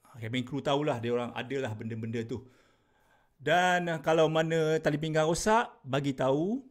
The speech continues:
sebab benda ni memang sangat-sangat penting dalam setiap penerbangan. Dan, ah, ini juga boleh, orang kata, menyelamatkan korang kalau ada apa-apa kejadian-kejadian yang tidak gini. Macam, yalah, kita tak tahu, Allahu a'lam, macam-macam boleh jadi dekat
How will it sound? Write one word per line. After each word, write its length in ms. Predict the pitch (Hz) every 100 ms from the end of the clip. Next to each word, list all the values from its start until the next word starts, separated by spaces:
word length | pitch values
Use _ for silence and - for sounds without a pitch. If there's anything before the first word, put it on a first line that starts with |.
| _ _ _ _
sebab 320 | - 117 -
benda 160 | 120 135
ni 320 | 147 160 147 147 - -
memang 400 | 135 127 131 127
sangat-sangat 560 | - 147 120 120 120 -
penting 480 | 113 113 104 98 110
dalam 320 | 117 101 101 101
setiap 400 | - - 104 -
penerbangan. 480 | 101 101 101 95
Dan, 180 | 95 98 98 - _ _ _ _ -
ah, 80 | 107
ini 240 | 123 123
juga 560 | 117 117 113 117 110 104
boleh, 320 | 107 107 107 104
orang 120 | 104 104
kata, 400 | - 110 104 104
menyelamatkan 640 | 104 107 110 113 117 107
korang 320 | 104 151 220
kalau 240 | 160 151 156
ada 240 | 151 147
apa-apa 640 | - 151 139 156 147 113 - _ -
kejadian-kejadian 720 | 117 113 113 110 - 110 104
yang 140 | 104 101
tidak 240 | 107 110
gini. 240 | 107 104
Macam, 480 | 101 101 - 101 101 95 _ _ - - _ _ -
yalah, 320 | 107 117 113
kita 240 | - - 90
tak 80 | 110
tahu, 240 | 107 117
Allahu 240 | 107 98
a'lam, 320 | 104 113 92 107
macam-macam 340 | 113 107 113 104
boleh 120 | 98
jadi 200 | 104 104
dekat 400 | 98 - -